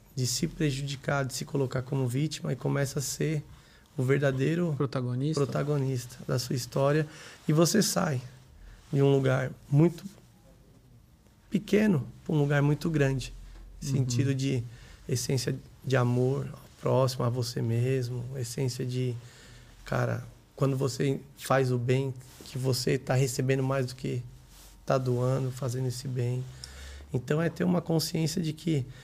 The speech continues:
Speaker 1: se, se vós sois deuses, poxa, por que que eu vou me entregar, talvez, a, a coisas tão pequenas, terráqueas, né? A, quando você bebe da fonte divina, é algo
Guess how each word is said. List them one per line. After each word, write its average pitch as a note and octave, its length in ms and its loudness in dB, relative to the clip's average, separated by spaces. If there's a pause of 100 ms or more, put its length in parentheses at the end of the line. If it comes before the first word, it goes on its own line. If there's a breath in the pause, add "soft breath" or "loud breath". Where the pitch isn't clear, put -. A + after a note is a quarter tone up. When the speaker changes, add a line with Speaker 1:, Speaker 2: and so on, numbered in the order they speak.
(120 loud breath)
Speaker 1:
se, - 460 -8
se - 200 -4
vós F3 320 2
sois C3+ 240 0
deuses, D3 760 -2 (600)
poxa, D#3 300 0
por D#3 200 -8
que E3+ 140 0
que G#3 520 0 (720)
eu C#3 120 2
vou C3 460 2
me B2+ 140 2
entregar, B2+ 680 -2 (380 loud breath)
talvez, B2 460 0
a, A#2 320 0 (580 soft breath)
a - 100 -6
coisas B2 280 -2
tão C3 160 -4
pequenas, C3 440 -4
terráqueas, B2 680 -6 (240)
né? C#3 220 -2 (680 loud breath)
A, B2+ 460 0 (800 loud breath)
quando D#3+ 220 4
você F3 240 2
bebe E3 220 4
da D#3 120 2
fonte D#3 380 -4
divina, D#3 540 0 (360)
é D3+ 80 0
algo D#3 320 0